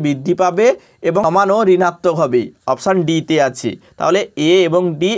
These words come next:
এই দুটো অপশান হবে সঠিক অ্যান্সার। এর পরের কোশ্চেনে আমরা যাব। সতেরো নম্বর কোশ্চেন, একটি তরলপূর্ণ পাত্রের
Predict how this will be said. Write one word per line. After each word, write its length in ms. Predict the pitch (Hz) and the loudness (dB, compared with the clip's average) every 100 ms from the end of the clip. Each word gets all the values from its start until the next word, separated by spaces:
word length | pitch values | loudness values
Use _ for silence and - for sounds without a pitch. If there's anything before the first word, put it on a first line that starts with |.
| - | -2
এই 80 | 156 | -2
দুটো 160 | 160 170 170 | -2 0 -2
অপশান 220 | 156 170 | -2 -2
হবে 140 | 175 196 | -2 -2
সঠিক 240 | 165 156 160 | -2 0 0
অ্যান্সার। 420 | 143 135 131 107 - _ _ _ _ _ | -2 -2 -4 -6 -10 _ _ _ _ _
এর 140 | 165 185 | -2 0
পরের 220 | 180 190 226 | 0 0 0
কোশ্চেনে 320 | 208 185 180 165 | -4 -2 -2 0
আমরা 120 | 147 | 0
যাব। 200 | 135 135 175 240 - _ _ _ _ _ _ _ _ _ _ _ _ _ _ _ _ _ _ _ _ _ _ | -2 0 0 0 -4 _ _ _ _ _ _ _ _ _ _ _ _ _ _ _ _ _ _ _ _ _ _
সতেরো 400 | - 175 175 220 220 | -4 -4 0 0 0
নম্বর 220 | 208 190 156 | 0 -2 -2
কোশ্চেন, 420 | 151 - 185 226 480 _ _ 147 | -6 -2 0 0 -2 _ _ -4
একটি 220 | 170 - 240 240 | -2 -4 -6 0
তরলপূর্ণ 600 | 170 165 190 190 208 208 220 | 0 2 0 0 -2 0 0
পাত্রের 400 | 202 156 - 190 | 0 -2 0 -4